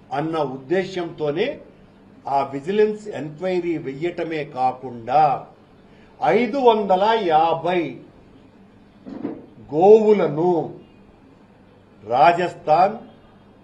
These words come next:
మధ్యప్రదేశ్, పంజాబ్ రాష్ట్రాల నుంచి సాహేవాల్, గిర్, కాంక్రీజ్ ఇలా నాణ్యమైనటువంటి ఆవులను దాతల చేత, అది కూడా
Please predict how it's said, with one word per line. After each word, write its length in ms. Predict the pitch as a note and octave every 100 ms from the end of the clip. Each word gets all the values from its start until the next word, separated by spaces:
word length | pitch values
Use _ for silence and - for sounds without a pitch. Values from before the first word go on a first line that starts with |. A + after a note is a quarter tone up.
| - G#2
మధ్యప్రదేశ్, 1000 | B2 C3+ - F3+ F3+ D#3 D3 F#3 G#3+ - - - _ _ _ -
పంజాబ్ 640 | C#3 D#3+ F3 F#3 F3+ D#3 C3
రాష్ట్రాల 640 | B2+ C#3+ - D3+ C#3+ C#3
నుంచి 520 | C3 B2 - G#3+ C4+ - - - - -
సాహేవాల్, 840 | C#3+ C#3+ C#3 D3 D#3 D3 E3 A3+ B3 - - - - A2 G#2
గిర్, 280 | C3+ E3+ - - - - - -
కాంక్రీజ్ 680 | C#3+ E3+ E3+ - F#3+ A#3+ A3+ - - _ - _ _ _ -
ఇలా 540 | A#3+ F#4+ G#4 - - - -
నాణ్యమైనటువంటి 1400 | A#2 B2+ C#3 E3+ G3+ A3+ A#3 G#3+ G3 F3 D3+ D3+ D3 C#3+
ఆవులను 680 | B2+ C3+ C#3+ C#3+ C#3+ G#3+ D#4 - - _ - C#3+
దాతల 580 | D3+ F#3+ G3+ A3 G3 -
చేత, 260 | D3 C3 - D3 C3+ A#2
అది 240 | B2+ C3 D3+
కూడా 680 | C#3+ C3+ B2+ D#3 E3+ -